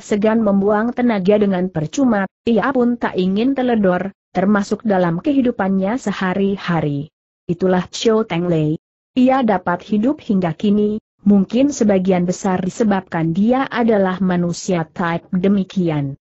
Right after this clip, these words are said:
Chou Tenglei telah duduk, mencicipi araknya yang wangi. Bangunan rumah yang indah dan hangat, arak yang manis dan harum, telah mengusir semua hawa dingin dari dalam tubuhnya.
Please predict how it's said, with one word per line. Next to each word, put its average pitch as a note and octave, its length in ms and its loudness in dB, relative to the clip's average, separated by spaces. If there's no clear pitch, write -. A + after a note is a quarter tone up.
Chou A3 320 0
Tenglei F#3 400 -2
telah F3+ 260 -2
duduk, F3 460 -4
mencicipi G#3 600 0
araknya A3+ 560 0
yang G#3+ 240 -2
wangi. F3 480 -2
Bangunan G3 560 0
rumah A3+ 320 2
yang A3 240 2
indah A3+ 320 2
dan E3+ 160 2
hangat, G#3 400 0
arak A3 320 0
yang G3+ 160 2
manis G3+ 480 0
dan G#3+ 160 2
harum, G#3 560 2
telah G#3+ 400 0
mengusir G3 560 0
semua A3 400 2
hawa F#3 400 0
dingin G#3+ 480 2
dari E3 240 0
dalam G#3 400 -2
tubuhnya. F#3+ 640 -2